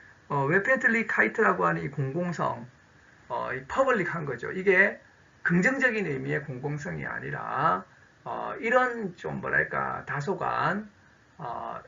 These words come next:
피상적이 되는 듯한 그런 의미에서의 공공성을 이야기하고 있다는 것입니다. 어, 그래서 잡담이 우리를 공공성으로 들어가게 해서, 어, 이렇게 피상적인 어떤,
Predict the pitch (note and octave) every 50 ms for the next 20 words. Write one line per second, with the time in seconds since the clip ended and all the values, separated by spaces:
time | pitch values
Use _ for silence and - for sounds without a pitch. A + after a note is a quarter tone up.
0 | - - - - - C#4+ C#4+ C#4+ C4+ C4 A#3+ A3+ A#3 - G3+ E3 - - G3 G3
1 | F3+ - - G3+ F#3+ F#3+ F#3+ F#3+ F#3+ G3 - F#3+ G3+ A3+ A#3 G#3+ F#3 D3+ D3 D3
2 | D#3 E3+ F3+ F3 - E3+ E3+ E3 D3+ C#3+ C3 C3 C#3+ D3+ D#3+ D#3 F3 D3+ C3+ B2
3 | B2 A#2 A#2+ C3+ C3 B2 - B2 - - - - - - A2+ G#2+ - - - -
4 | - - - G2 - - A#2 A#2 C3 D3+ E3 - - - - - - - - -
5 | - - - - A#2 A#2+ C3+ D#3 E3 D3+ D3 C3+ - F3 F#3+ - - A#3+ A#3 G#3+
6 | F3 D#3+ E3+ F#3+ G#3+ A3+ G#3+ _ _ _ _ _ _ - C#3 C#3 E3 F3+ D3+ C#3
7 | C#3+ F3 G3 G#3 - _ _ _ _ _ _ _ - D#3 D#3 D#3+ G3+ A#3 A#3+ A#3
8 | C4 B3 A3+ F#3 D#3+ C#3+ C#3+ - - A#2+ C3 B2+ B2+ - B2+ - - - - -
9 | - - - A2+ C3 D3+ E3+ F3+ - _ _ _ _ - _ _ _ _ - -
10 | - A#2+ A#2 - E3 D#3+ F#3 - - C#3 C#3 C#3 C#3 C#3 - - G#3 C4+ C4+ C4+
11 | C4 A3 F#3+ C#3+ C#3+ C3 A#2 A#2+ - - C3+ A#2+ A#2 A#2+ C3+ E3 F3+ G3+ G3+ G3+